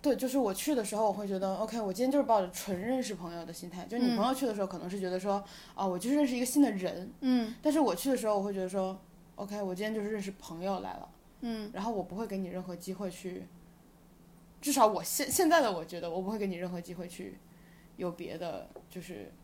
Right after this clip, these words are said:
Speaker 1: 考虑别的关系。
Speaker 2: 那如果你们俩可以就是一块儿出去玩儿的这种类型呢？就是你觉得他的，他跟你合拍到可以出，一块儿出去玩儿了。我，我觉得这已经算是一个比较高的合拍的要求了。
Speaker 1: 嗯，是。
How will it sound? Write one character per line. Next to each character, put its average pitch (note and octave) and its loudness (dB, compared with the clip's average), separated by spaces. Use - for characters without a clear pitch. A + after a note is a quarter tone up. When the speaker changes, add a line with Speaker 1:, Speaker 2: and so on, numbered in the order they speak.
Speaker 1:
考 F3+ -6
虑 F#3 -2
别 F3 -4
的 F3 -8
关 F#3 -6
系。 - -10
Speaker 2:
那 D4+ 2
如 D4+ 0
果 D4+ 6
你 C#4+ 4
们 B3+ -2
俩 A3 -2
可 A#3 -4
以 A#3 -2
就 G#3+ -6
是 G#3+ -4
一 G#3 -6
块 C#4 0
儿 B3+ 2
出 C4 -4
去 C4 0
玩 G#3+ -2
儿 F3+ -4
的 A3 2
这 A#3 -2
种 F#3 -2
类 F3+ -2
型 - -12
呢？ F3+ -14
就 C#4+ 6
是 D4+ 4
你 B3 6
觉 G#3 0
得 B3 2
他 C#4 2
的， A#3+ 6
他 D#4 4
跟 D4+ 4
你 B3 2
合 F#3+ -2
拍 A#3+ 0
到 A#3 4
可 A3 -4
以 A3+ 0
出， G3+ -10
一 A3+ -12
块 G#3+ -4
儿 G#3+ -2
出 A#3 -10
去 A3+ -8
玩 F3+ -8
儿 - -6
了。 G3 -6
我， G#3+ 2
我 A3+ 10
觉 A#3 8
得 D4 12
这 E4 2
已 A#3+ 0
经 A3 0
算 D4+ 2
是 C#4+ 4
一 C4 4
个 A#3 4
比 A#3 -8
较 A#3+ 6
高 A3 2
的 G#3 4
合 G3 -4
拍 G3 -6
的 F#3+ -2
要 F#3 0
求 E3+ -10
了。 - -12
Speaker 1:
嗯， G#3+ 0
是。 G3 -6